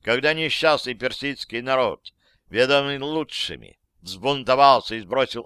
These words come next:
иго жидов и неверных, ты и другие жиды решили снова покорить его, призвать на помощь русского царя, прожидовленного правителя Иттихад и Руси, жида по крови и защитника жидов,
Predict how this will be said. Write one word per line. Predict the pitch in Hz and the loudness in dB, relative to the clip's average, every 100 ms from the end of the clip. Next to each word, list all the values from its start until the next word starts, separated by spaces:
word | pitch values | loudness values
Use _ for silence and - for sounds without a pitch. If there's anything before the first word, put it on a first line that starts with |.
| - | -12
иго | 151 190 143 73 55 - _ _ _ | -8 -8 -6 -6 -8 -18 _ _ _
жидов | 92 143 143 127 - | -6 -2 2 0 0
и | 117 | -6
неверных, | 139 120 69 62 55 _ _ _ _ _ - | -2 -2 -2 -10 -20 _ _ _ _ _ -4
ты | 135 160 175 170 | 0 2 2 0
и | |
другие | 156 147 156 | -2 -2 -2
жиды | 127 139 151 | 0 -2 -2
решили | 147 135 156 160 | -2 -2 -4 -4
снова | 151 - 135 160 175 | -4 0 2 2 2
покорить | 175 165 175 165 107 87 | -2 -2 -2 -4 -8 -12
его, | 62 - - _ _ _ - | -12 -12 -16 _ _ _ -8
призвать | 104 113 131 139 | -4 2 2 2
на | 131 | 0
помощь | 127 139 135 107 | 2 0 -2 -6
русского | 139 - - 131 120 | -8 -10 -6 -4 -2
царя, | 117 101 147 139 - _ _ _ - | -2 0 0 -2 -8 _ _ _ -10
прожидовленного | 107 107 120 123 139 135 127 123 120 113 | -8 -8 -4 0 2 0 -6 -6 -4 -4
правителя | 110 113 147 139 139 135 123 _ _ - | -2 -4 -4 -6 -2 -2 -2 _ _ -6
Иттихад | 147 _ 135 - 131 139 127 | -6 _ -6 2 4 4 2
и | 123 123 | 0 0
Руси, | 117 151 180 - 156 117 - _ _ _ _ _ - | 0 -2 -6 -10 -12 -12 -20 _ _ _ _ _ -14
жида | 87 131 117 123 | -6 -4 2 2
по | 135 123 | 2 -2
крови | - 113 127 156 156 131 | -4 -4 -2 -4 -6 -6
и | |
защитника | 104 98 - 113 104 120 131 | -4 -4 -6 -8 -12 -6 -6
жидов, | 127 156 170 - | -4 -2 -2 -4